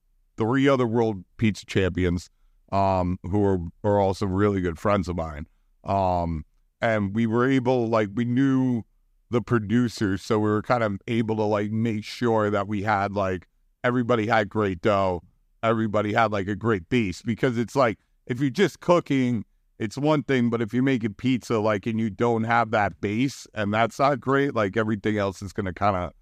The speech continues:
not work out so well. Um, but, you know, like, I mean, you know, media is great and everything like that, but, like, the, I mean, the best accomplishments are just, you know, building something that, you know,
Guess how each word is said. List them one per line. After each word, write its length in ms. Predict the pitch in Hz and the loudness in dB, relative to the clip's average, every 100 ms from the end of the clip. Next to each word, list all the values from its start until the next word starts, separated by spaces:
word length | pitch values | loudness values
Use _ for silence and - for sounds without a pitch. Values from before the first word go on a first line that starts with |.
| _ _ _ | _ _ _
not 220 | 120 113 104 | 0 2 4
work 260 | 104 90 | 2 2
out 240 | 107 98 - | 0 0 -4
so 160 | - | -2
well. 280 | 87 85 80 _ _ _ - | 0 0 -4 _ _ _ -6
Um, 480 | 120 117 113 107 90 _ _ _ _ - | -2 0 0 -4 -8 _ _ _ _ 0
but, 380 | 170 156 139 - _ _ _ _ | 2 2 0 -6 _ _ _ _
you 120 | 175 | 0
know, 240 | 185 127 120 | 2 2 2
like, 320 | 127 123 107 _ _ | 2 0 -2 _ _
I 100 | 131 | 0
mean, 540 | 131 135 131 123 120 104 _ _ _ - | 2 2 2 2 0 -4 _ _ _ 0
you 80 | |
know, 120 | 156 123 | 2 4
media 380 | 135 160 175 | 2 2 2
is 140 | 160 104 | 0 0
great 460 | 117 135 131 143 - | 0 2 2 0 -2
and 140 | 120 | 0
everything 360 | 123 120 107 120 | 0 0 0 0
like 220 | 110 98 | 0 0
that, 320 | 110 113 120 | 0 2 2
but, 120 | 110 | 0
like, 240 | 107 104 92 | 0 0 0
the, 380 | 113 101 95 90 - _ - | 0 0 -2 -6 -16 _ -4
I 80 | |
mean, 200 | 113 107 | -2 0
the 200 | 104 95 - _ - | -2 -4 -12 _ -2
best 280 | 131 - | -2 -2
accomplishments 880 | 117 - 110 104 107 95 104 95 92 | -6 0 0 0 -2 -4 -4 -4 -4
are 80 | 104 | -4
just, 380 | 98 98 - _ _ _ _ | -2 -4 -6 _ _ _ _
you 100 | 120 | 0
know, 220 | 120 101 - _ _ - | 2 0 -4 _ _ -2
building 340 | 120 117 117 | 0 2 -2
something 500 | 110 123 117 127 117 113 | 0 0 0 0 0 0
that, 400 | 104 98 98 - - | 0 -2 -4 -8 -8
you 180 | 113 101 | -4 0
know, 360 | 101 95 92 | 0 -2 -6